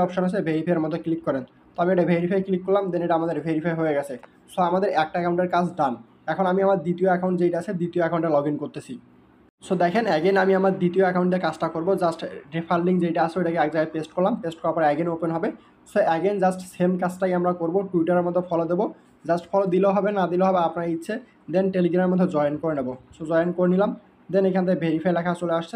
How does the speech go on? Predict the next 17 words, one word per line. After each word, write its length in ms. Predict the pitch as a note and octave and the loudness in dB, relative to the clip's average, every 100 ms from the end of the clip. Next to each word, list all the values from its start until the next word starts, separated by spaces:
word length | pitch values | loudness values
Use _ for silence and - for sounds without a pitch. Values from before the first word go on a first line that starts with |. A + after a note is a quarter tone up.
| A3+ | -6
তো 60 | E3+ C3 | -6 -4
ভেরিফাইয়ের 380 | D#3 D#3+ F3+ F3 | -4 -2 -2 -2
মধ্যে 180 | D#3+ E3 | -4 -6
ক্লিক 240 | E3 D#3+ - | -6 -8 -4
করব, 140 | F#3 G#3 - - _ - | -4 -2 -6 -14 _ -2
then 120 | F3+ F#3 | 0 2
এটা 100 | F3+ | 2
ইনস্ট্যান্টলি 480 | E3 E3 F3 D#3+ D#3+ | 0 -2 -4 -2 -2
ভেরিফাই 240 | D3+ E3+ D#3 | -4 -4 -2
হয়ে 100 | D#3+ C3+ | 0 0
যাবে। 160 | A#2+ - _ _ _ _ _ _ _ _ _ _ _ _ _ _ - | -4 -10 _ _ _ _ _ _ _ _ _ _ _ _ _ _ -10
তো 40 | D#3+ | -2
দেখেন 240 | F#3 F#3 G#3+ | 0 2 2
এটা 100 | F#3+ | 2
অ্যাকাউন্টের 340 | F#3 F#3 F#3+ F#3+ | 4 2 2 2
কাজও 200 | F3+ F#3 | 4 2
আমাদের 200 | F3 F3+ | 2 0